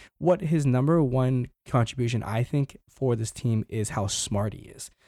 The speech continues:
You don't make it in this league just pure talent. You have to ha-, you have to be smart about how you play and, and how you benefit your team.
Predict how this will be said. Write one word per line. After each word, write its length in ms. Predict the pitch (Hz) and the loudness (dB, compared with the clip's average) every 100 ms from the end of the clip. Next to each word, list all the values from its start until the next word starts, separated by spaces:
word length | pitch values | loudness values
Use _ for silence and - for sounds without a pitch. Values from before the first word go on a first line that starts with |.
| _ _ - | _ _ 2
You 160 | 147 | 4
don't 180 | 165 196 | 6 4
make 240 | 170 165 | 2 2
it 100 | 156 | 2
in 160 | 151 143 | 2 2
this 160 | 131 - | 0 0
league 200 | 123 110 | -2 0
just 240 | 104 - | -2 -4
pure 180 | - 104 | -8 -8
talent. 400 | - 98 80 87 | -4 -4 -4 -4
You 120 | 104 | -2
have 200 | 113 113 | 0 0
to 120 | 127 | 0
ha-, 180 | 107 131 | 0 -2
you 240 | - 120 117 | -6 -4 -2
have 120 | 110 | -4
to 80 | - | -6
be 140 | 135 | -6
smart 520 | 117 - - 117 107 - - _ - | -2 -4 -2 0 0 -4 -16 _ -4
about 280 | 110 110 | 0 0
how 200 | 107 - | -2 -4
you 220 | 107 110 107 | -2 -2 -4
play 420 | - 107 104 110 | -4 -2 -2 -4
and, 340 | 117 107 101 - | -4 -4 -4 -8
and 260 | 113 107 104 | -6 -4 -4
how 240 | - - | -6 -2
you 380 | 110 107 104 101 | -2 0 -2 -4
benefit 420 | - 110 101 - | -2 -2 -2 -6
your 160 | - 104 | -6 -8
team. 400 | - - 104 - | -6 -6 -6 -8